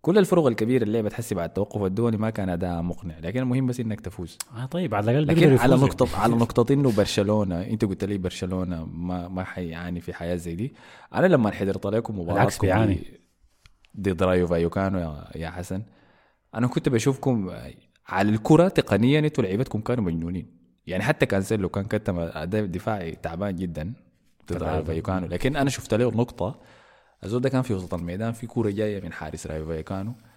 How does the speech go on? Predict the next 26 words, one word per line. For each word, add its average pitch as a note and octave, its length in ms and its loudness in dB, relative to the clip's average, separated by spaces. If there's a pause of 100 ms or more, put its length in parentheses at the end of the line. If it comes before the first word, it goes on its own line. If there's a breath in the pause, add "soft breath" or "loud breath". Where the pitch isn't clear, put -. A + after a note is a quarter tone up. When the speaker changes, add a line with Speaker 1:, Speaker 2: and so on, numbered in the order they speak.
(580 soft breath)
Speaker 1:
هو G#2+ 120 -2
قام G#2+ 240 0
قطعها، A2+ 540 -4
نزل G2+ 360 0
في F#2 140 -8
صدره، A2+ 340 -4
جو A#2+ 120 4
ثلاثة A#2 380 -2
لعيبة G2+ 320 -2
ضاغطين E2 380 -2
عليه E2+ 280 -6
في - 160 -10
نفس G2 200 -8
الوقت، G2 340 -4 (200)
مسك G#2 400 -2
الكرة، G#2 300 -2
عمل G2 260 -4
سكيل A#2+ 260 -2
كده A#2 220 -4
أمام G#2+ 200 -4
رجليك، F2+ 320 -4
منهم F#2 220 -4
الثلاثة E2 380 -8
يجاري D2+ 320 -6
بالكرة C#2 340 -10
قدام. - 320 -18